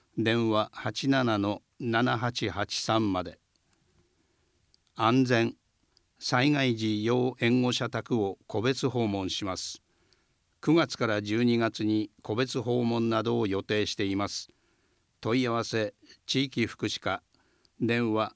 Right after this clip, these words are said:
七七の二零七六まで。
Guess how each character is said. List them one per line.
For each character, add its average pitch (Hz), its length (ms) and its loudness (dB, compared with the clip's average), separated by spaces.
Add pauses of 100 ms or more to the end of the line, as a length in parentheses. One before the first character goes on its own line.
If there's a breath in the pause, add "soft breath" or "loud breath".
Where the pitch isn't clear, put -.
七 123 360 2
七 127 300 0
の 101 300 -4
二 123 360 2
零 117 400 0
七 113 340 0
六 117 260 -2
ま 90 140 -2
で。 87 200 -12